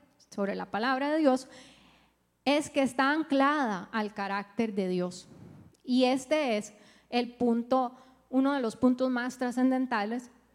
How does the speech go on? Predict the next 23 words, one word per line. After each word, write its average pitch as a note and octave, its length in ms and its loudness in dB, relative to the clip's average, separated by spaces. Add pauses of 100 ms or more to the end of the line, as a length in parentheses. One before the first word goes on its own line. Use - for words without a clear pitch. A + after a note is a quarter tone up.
(460)
para A3+ 320 0
poder A3 480 0
decir, A#3 460 -2
¿verdad? A3+ 260 -4
Para G#3 240 -4
nosotros A3 480 -2
saber A3+ 340 -2
cuál D#4+ 360 6
es C#4 180 2
la A3+ 80 0
autoridad A3 640 0 (320)
de A3+ 160 2
la, F#3 180 -4
de G3+ 240 2
la F#3 140 -2
Biblia, C#4 360 -4
de F#3 120 -6
la F3+ 80 -10
palabra G3 420 -6
de G#3 80 -2
Dios. D#4 300 -2 (2000)
Y D4+ 160 4
esto E4 340 0